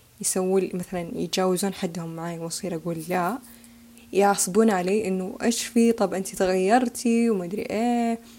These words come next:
وإنه إيش فيك وكذا. فصرت أحس بالخوف، أو أصير أحس يمكن حتى بالغضب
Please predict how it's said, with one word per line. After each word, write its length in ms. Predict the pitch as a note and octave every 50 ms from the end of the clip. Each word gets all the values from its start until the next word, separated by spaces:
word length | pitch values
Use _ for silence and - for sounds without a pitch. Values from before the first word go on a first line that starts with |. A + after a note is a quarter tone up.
| - - - - - -
وإنه 220 | - G3 G3+ F#3+
إيش 160 | F#3 F#3+ - -
فيك 580 | - - A#3 A#3+ A#3+ A#3 A#3 A#3 A3 A3 -
وكذا. 400 | - - - - A#3 G3+ F#3 E3 - - - - - - - - - - - - - - - -
فصرت 460 | - G#3+ G#3 - - B3+ A#3 - -
أحس 500 | - G3+ - - A#3+ A3+ - - - - - -
بالخوف، 800 | G3+ - F#3+ F3+ - - A3+ G#3+ G3+ F#3+ F#3+ A3+ - - -
أو 220 | - - F#3 F3+ F3
أصير 360 | F3+ F#3+ - - - - G3+
أحس 460 | - - - F3+ - - - - - -
يمكن 240 | F3+ F3+ - G3+ F3+
حتى 320 | - - F#3+ - - F#3
بالغضب 540 | F3+ F3+ F3 F3+ F#3 F#3 F3 F3 E3+ G#3